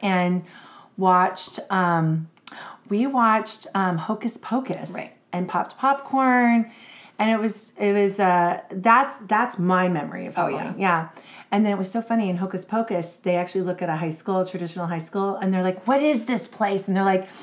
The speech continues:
Speaker 2: Yeah.
Speaker 1: "It's a prison for kids." <laughs>
Speaker 2: Whoa,
Speaker 1: I was like,
Speaker 2: interesting.
Speaker 1: "Oh," sitting
Speaker 2: Tell me
Speaker 1: with another
Speaker 2: more.
Speaker 1: homeschool, you know,
Speaker 2: Yeah.
Speaker 1: my homeschool friend,
Speaker 2: Yeah.
Speaker 1: and we were like,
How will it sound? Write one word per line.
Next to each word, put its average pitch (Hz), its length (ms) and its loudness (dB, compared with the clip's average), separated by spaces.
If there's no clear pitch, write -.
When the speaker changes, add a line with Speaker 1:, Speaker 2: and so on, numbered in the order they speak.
Speaker 2:
Yeah. - 160 0
Speaker 1:
"It's 240 80 4
a - 140 4
prison 233 680 4
for 196 260 -4
kids." 208 960 -4
<laughs> - 20 -18
Speaker 2:
Whoa, 523 920 4
Speaker 1:
I 240 380 4
was 339 180 4
like, 381 100 8
Speaker 2:
interesting. - 440 2
Speaker 1:
"Oh," 679 520 8
sitting 381 140 4
Speaker 2:
Tell - 0 -
me 370 140 8
Speaker 1:
with 339 100 8
another 311 240 8
Speaker 2:
more. 285 120 8
Speaker 1:
homeschool, 254 480 4
you 269 80 4
know, 233 160 6
Speaker 2:
Yeah. 233 60 6
Speaker 1:
my 233 140 6
homeschool 233 440 4
friend, 226 600 4
Speaker 2:
Yeah. 453 340 0
Speaker 1:
and 320 100 -2
we 320 100 2
were 320 140 6
like, 392 240 8